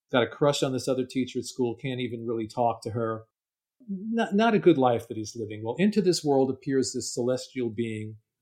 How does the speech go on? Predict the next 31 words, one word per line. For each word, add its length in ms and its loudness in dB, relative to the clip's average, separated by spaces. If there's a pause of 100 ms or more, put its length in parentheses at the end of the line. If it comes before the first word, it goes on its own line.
that 160 0
the 80 -2
media 340 6
dubs 340 2
Godsend, 680 -2 (100)
sort 240 4
of, 80 2 (200)
you 100 -8
know, 160 -4
kind 160 -4
of 60 -16
like, 140 -8
like 120 -6
a 60 2
Kirby 320 2
god 260 4
character, 280 -4
almo-, 140 -2
almost 280 -2
like 140 2
a 40 -2
Hindu 280 -2
god, 160 -4
a 60 -6
blue-skinned 580 -2
god 320 -2
descending, 560 -6 (280)
appears 380 4
out 120 6
of 80 0
nowhere. 500 -2